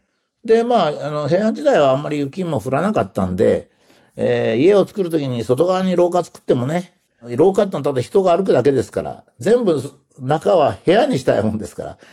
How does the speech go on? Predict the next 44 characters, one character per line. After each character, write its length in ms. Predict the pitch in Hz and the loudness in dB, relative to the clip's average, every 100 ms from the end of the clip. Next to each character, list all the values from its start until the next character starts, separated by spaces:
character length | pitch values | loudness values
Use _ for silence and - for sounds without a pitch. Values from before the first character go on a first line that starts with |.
| _ | _
全 280 | 113 208 240 | -2 0 2
部 120 | 170 | 0
中 260 | 143 151 160 | 0 0 2
部 80 | 131 | 2
屋 160 | 131 | 2
し 140 | 123 - | 0 -2
て 320 | 113 87 - _ _ | -2 -2 -6 _ _
廊 240 | 117 139 165 | -2 2 2
下 160 | 170 | 2
を 80 | 151 | 2
作 160 | - 143 | 0 -8
る 80 | 120 | -8
っ 20 | |
て 160 | - | -8
い 40 | 110 | -6
う 20 | |
の 80 | 120 | -4
は、 160 | 95 _ _ - | -6 _ _ -10
ま 80 | - | -2
あ、 20 | |
神 160 | 202 | 0
殿 180 | 208 214 | 2 2
作 160 | 240 185 | 0 -2
り 60 | |
な 140 | 135 98 | -2 -2
ん 20 | |
か 60 | 95 | -2
も 80 | |
そ 100 | 95 | -4
の 60 | 127 | -6
一 200 | - 165 | 0 0
つ 100 | - | 0
な 80 | 98 | -8
ん 20 | |
で 60 | 82 | -8
す 80 | - | -8
け 40 | |
ど、 60 | 151 | -2
ま 120 | 196 | 2
あ、 20 | |
い 40 | |
ろ 120 | 160 165 | 4 2
ん 80 | |
な 120 | 160 | 0